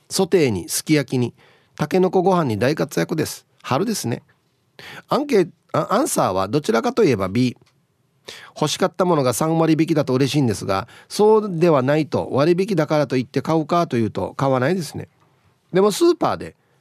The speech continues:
カゴいっぱいに値引きシールのものを手当たり次第に入れてる人を時々見ると、「大丈夫かな？食べきれるんだろうか？」とちょっと心配になります。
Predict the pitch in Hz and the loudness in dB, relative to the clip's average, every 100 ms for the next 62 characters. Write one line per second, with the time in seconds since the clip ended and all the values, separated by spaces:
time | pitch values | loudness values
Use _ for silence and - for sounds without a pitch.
0 | _ 220 277 247 165 - 151 139 147 147 | _ -2 2 4 2 0 0 2 0 2
1 | 139 175 202 208 - 226 208 131 120 120 | 2 2 0 -4 0 2 2 2 2 2
2 | 113 110 - - 190 190 185 175 156 165 | 0 -2 -8 -2 2 2 0 -2 0 0
3 | 170 175 180 190 143 113 - 120 95 139 | 2 2 2 2 0 -6 -2 -2 -2 -4
4 | 135 143 143 139 131 - 82 - - - | -4 -2 0 0 0 -4 -10 -12 -20 -20
5 | _ 95 92 117 151 135 120 110 98 - | _ -4 -2 0 0 0 2 0 -2 -8
6 | - - 156 180 196 202 254 151 143 131 | -18 -6 -4 0 0 0 0 2 0 0
7 | 127 92 85 95 208 240 - 147 147 147 | -2 -2 -6 -6 -6 -4 -2 0 0 0
8 | 127 87 80 - | 0 -2 -8 -14